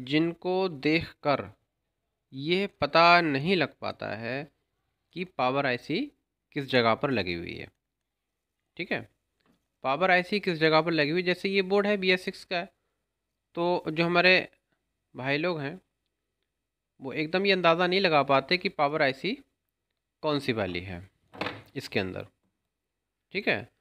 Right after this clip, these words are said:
जैसे कि पहले जो बोर्ड हुआ करते थे जिस तरह से ये वाले हैं, तो इसमें ये बाआसानी पता लग जाया करता था कि पावर आईसी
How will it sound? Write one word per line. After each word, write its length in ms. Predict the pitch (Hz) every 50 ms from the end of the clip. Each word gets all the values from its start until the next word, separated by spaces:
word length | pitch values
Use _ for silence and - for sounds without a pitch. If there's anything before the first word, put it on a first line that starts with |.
| _ _ _ _ - - - _ 127
जैसे 280 | 139 170 180 - 240
कि 140 | 220 - 233
पहले 380 | 220 - - 190 190 208 240 247
जो 120 | 226 240
बोर्ड 220 | 202 190 196 196 185
हुआ 180 | 175 170 165 156
करते 300 | 147 147 131 - - 139
थे 140 | 139 196 202
जिस 220 | 180 190 - -
तरह 180 | - 196 196 196
से 140 | 196 - 208
ये 180 | 196 196 185
वाले 260 | 156 120 101 98 90 92
हैं, 200 | 101 98 92 117 - _ _ _ _ _ _ _ _ _ _ _ _ _ _ _ -
तो 100 | - - -
इसमें 340 | 185 180 - 196 220 233 240
ये 200 | 240 240 240 233
बाआसानी 800 | 214 202 202 202 - 185 180 175 - - 170 165 180 202 226 226 - _ _ _ _ _ _ _ _
पता 220 | 151 151 - 190 180
लग 300 | 170 156 185 202 190 165
जाया 260 | 147 135 127 123 123
करता 320 | - 123 110 - 117 113 113
था 240 | 117 135 160 175 185 - _ _ _ _ _ _ _ _ _ _ -
कि 220 | 175 190 202 - - - _ _
पावर 320 | 160 143 147 156 170 165
आईसी 340 | 156 143 139 143 - 196 226